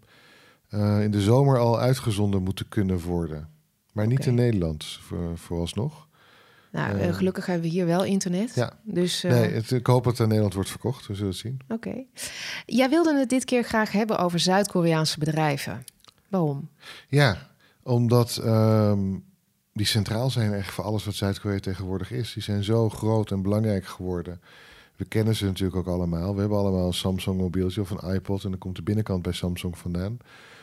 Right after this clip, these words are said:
Speaker 1: Maar ook K-pop is groot geworden voor een groot deel dankzij de bedrijven. En de bedrijven hebben K-pop ook weer groot gemaakt. Dus je kan niet echt over Zuid-Korea praten als je het niet over de bedrijven hebt. En zelfs als je het over Noord-Korea hebt tegenwoordig, nu de hele toenadering,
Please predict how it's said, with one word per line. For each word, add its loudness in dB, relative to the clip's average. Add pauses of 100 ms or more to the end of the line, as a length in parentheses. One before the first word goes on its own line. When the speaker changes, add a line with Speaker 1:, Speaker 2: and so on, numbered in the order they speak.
(300)
Speaker 1:
Maar 2
ook 0
K-pop -2
is -6
groot 2
geworden 0
voor -4
een -2
groot 0
deel 0
dankzij -2
de -4
bedrijven. -2
En -4
de -4
bedrijven 0
hebben -4
K-pop 0
ook -4
weer -4
groot -2
gemaakt. -8 (720)
Dus -4
je -2
kan 4
niet 4
echt 2
over 2
Zuid-Korea 4
praten 0
als 2
je -8
het -8
niet 2
over 0
de -4
bedrijven 0
hebt. -6
En 0
zelfs 4
als 2
je -2
het -4
over 0
Noord-Korea 2
hebt -2
tegenwoordig, -4
nu 2 (400)
de -2
hele 2
toenadering, 0